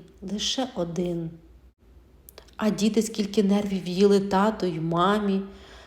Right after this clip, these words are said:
казали, що дорослі й мішати їм не варт. Не треба завдавати рідним рани. Не знаємо,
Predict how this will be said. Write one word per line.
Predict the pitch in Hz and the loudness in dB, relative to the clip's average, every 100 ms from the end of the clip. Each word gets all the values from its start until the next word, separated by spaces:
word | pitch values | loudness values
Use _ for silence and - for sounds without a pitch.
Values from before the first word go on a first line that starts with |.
| - | -4
казали, | - 202 202 196 196 | 2 4 6 6 4
що | - 180 | 2 2
дорослі | 175 170 180 214 220 - 185 | 2 4 4 4 2 0 0
й | 165 | 2
мішати | 170 165 - 202 240 226 | 0 2 2 2 2 0
їм | 202 208 | 0 2
не | 208 | 4
варт. | 202 196 196 196 - - - - - _ - - _ | 4 4 2 0 -8 -18 -20 -20 -20 _ -20 -20 _
Не | 208 220 | -6 -4
треба | 220 196 190 - 180 | -4 -2 -2 -2 -6
завдавати | 160 165 160 170 165 165 180 | -4 -2 -2 -4 -6 -6 -4
рідним | 170 175 185 175 | -4 -4 -4 -6
рани. | 170 165 165 160 160 - - - - - - - | -6 -6 -6 -8 -12 -18 -20 -20 -20 -20 -20 2
Не | 196 208 | 4 4
знаємо, | 190 190 190 165 170 170 | 4 0 0 -2 -8 -10